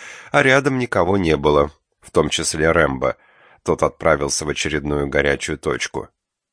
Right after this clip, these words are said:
Когда мать умерла, у Марка начались срывы. В полицию он угодил, потому что напал на соседа,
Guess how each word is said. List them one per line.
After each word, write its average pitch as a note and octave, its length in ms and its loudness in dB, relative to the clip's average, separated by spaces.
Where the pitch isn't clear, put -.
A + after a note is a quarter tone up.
Когда G#2+ 360 2
мать G#2+ 300 2
умерла, A2 600 2
у F#2+ 80 -2
Марка G2+ 340 2
начались F#2 460 -2
срывы. C#2+ 520 -2
В - 120 -20
полицию C3+ 580 0
он D2+ 100 0
угодил, C#2+ 500 -2
потому G2 400 -4
что - 180 -8
напал F#2+ 360 0
на F#2+ 100 -2
соседа, C#2 760 -2